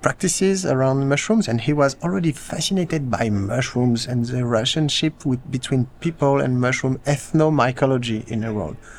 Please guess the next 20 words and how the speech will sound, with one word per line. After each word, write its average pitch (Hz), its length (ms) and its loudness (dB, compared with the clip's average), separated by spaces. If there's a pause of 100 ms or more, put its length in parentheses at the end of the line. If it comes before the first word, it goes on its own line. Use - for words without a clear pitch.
(220)
He 269 120 2
was - 300 -2
not 120 280 0
a 123 60 -2
biopirate 143 880 0
looking 156 300 0
for 120 260 0
a 113 40 0
new 110 220 2
drug, 104 340 -4 (1000)
nor 165 440 4
was 117 440 0
the 113 60 0
mycologist. 110 880 0 (360)
He 254 220 -2
was 117 240 -2
just - 260 -6 (140)
passionate 123 640 -2
about 113 320 -2
mushroom, 95 540 -6